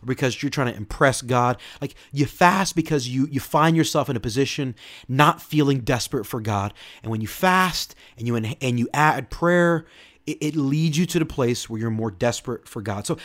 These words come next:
I highly encourage you, if you're a Christian that's never fasted in your entire life, I, I encourage you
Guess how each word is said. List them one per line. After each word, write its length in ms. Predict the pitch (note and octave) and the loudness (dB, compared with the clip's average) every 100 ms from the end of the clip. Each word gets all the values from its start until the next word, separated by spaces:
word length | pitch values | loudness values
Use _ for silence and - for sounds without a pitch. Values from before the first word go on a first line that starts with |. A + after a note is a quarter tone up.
| - | -4
I 80 | E3 | -4
highly 360 | - A#3 A#3+ | 4 6 6
encourage 360 | G3 F#3+ F3+ E3 | 6 4 4 4
you, 60 | |
if 80 | E3+ | -2
you're 120 | G3+ | -2
a 40 | A3+ | -4
Christian 300 | - - F#3 | -4 -6 -4
that's 200 | C#3 C3 | -6 -2
never 320 | C3+ G#3+ G#3 | 4 4 4
fasted 480 | - C3+ F#3 - D#3 | 0 -4 -4 -6 -6
in 80 | C#3 | -4
your 80 | |
entire 280 | B2 C3+ C#3 | -4 -2 0
life, 280 | C3 C3+ - - - - | 0 -4 -6 -20 -20 -14
I, 60 | - | -2
I 80 | G3 | 0
encourage 260 | G#3 A#3 | 2 2
you 80 | E3 | 0